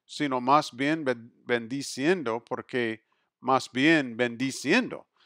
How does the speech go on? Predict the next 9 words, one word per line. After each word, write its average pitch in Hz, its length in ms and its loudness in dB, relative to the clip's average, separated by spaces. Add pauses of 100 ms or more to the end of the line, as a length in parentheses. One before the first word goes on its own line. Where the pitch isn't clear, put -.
(180)
porque 127 320 -4
fuisteis 165 580 -2
llamados 127 560 4
con 131 180 -6
el 120 60 -4
propósito 120 760 -4
de 113 280 -4
heredar 107 720 2 (280)
bendición. 104 880 -4